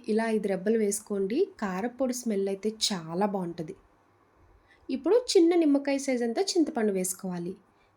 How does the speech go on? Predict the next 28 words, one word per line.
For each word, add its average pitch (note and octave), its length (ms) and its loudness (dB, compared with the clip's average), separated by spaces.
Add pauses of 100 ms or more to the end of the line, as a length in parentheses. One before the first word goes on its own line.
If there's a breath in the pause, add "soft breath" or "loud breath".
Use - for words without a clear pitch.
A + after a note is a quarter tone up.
(160 soft breath)
చింతపండు G#3 500 -2
వేసుకొని F#3 440 -4 (120)
ఒకసారి D4 340 -4
కలుపుకోండి. F3+ 560 -6 (1700)
మీకు G#3 200 2 (160)
కంప్లీట్గా B3 540 0
ఫ్రై B3 120 0 (120)
అయినట్టు A3 320 0
తెలియాలంటే F#3+ 640 -2 (240)
ఇలా C4 120 0 (120)
కరివేపాకు A3 600 -2 (200)
ఒకసారి A3+ 320 -6
నలిపి G3+ 300 0
చెక్ A3 240 0
చేసుకోవాలి. F#3 480 -4 (260)
చూడండి, A3+ 440 0
పొడి G#3+ 200 2
పొడిగా G#3+ 280 0
వచ్చింది G#3+ 360 0
కదా, A3 180 -2 (960 soft breath)
కంప్లీట్గా G3 600 0
ఫ్రై G#3+ 200 0
అయిపోయినట్టే. F3+ 500 -4 (420 soft breath)
ఇప్పుడు C#4+ 280 0
ఇంకా A4+ 140 4 (120)
స్టవ్ C4 260 2
ఆఫ్ G#3+ 160 -6
చేసుకోండి. F#3 460 -4